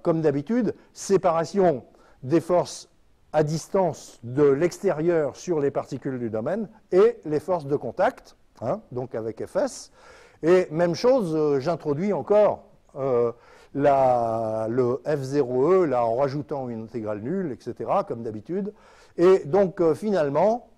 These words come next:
j'obtiens cette équation, donc, qui est l'écriture de la puissance mécanique des efforts extérieurs.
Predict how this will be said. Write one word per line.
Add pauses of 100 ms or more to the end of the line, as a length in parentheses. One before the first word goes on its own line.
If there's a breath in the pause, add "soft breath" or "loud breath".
j'obtiens
cette
équation, (400 soft breath)
donc,
qui
est
l'écriture
de
la
puissance
mécanique
des
efforts
extérieurs.